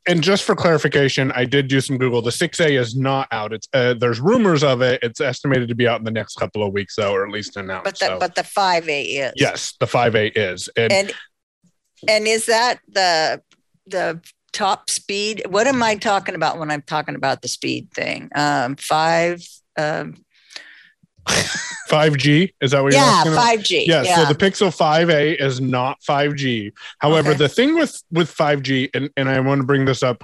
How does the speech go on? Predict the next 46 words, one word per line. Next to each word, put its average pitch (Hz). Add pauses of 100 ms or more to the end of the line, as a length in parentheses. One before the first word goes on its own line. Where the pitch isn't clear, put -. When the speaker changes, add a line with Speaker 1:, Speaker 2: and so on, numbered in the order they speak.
Speaker 1:
uh, 160 (120)
great 180
question. 107 (420)
Uh, 135
five 240
G 165
is 143 (180)
just 139
now 131
rolling 107
out. 92
I 117
mean, 135
we're, 143
we're, 156
Speaker 2:
Okay. 165 (100)
Speaker 1:
it's 156
been 170
out 156
for 160
a 135
couple 143
of 139
years. 120
It's, 117
it's 127
slowly 147
gaining 131
steam. 120 (380)
Four 262
G 220
devices 139
are 117
perfectly 165
fine, 139
and 127
they'll 135
be 147
supported 135
for 127
the 120
next 117
seven 110
to 104
ten 98
years. -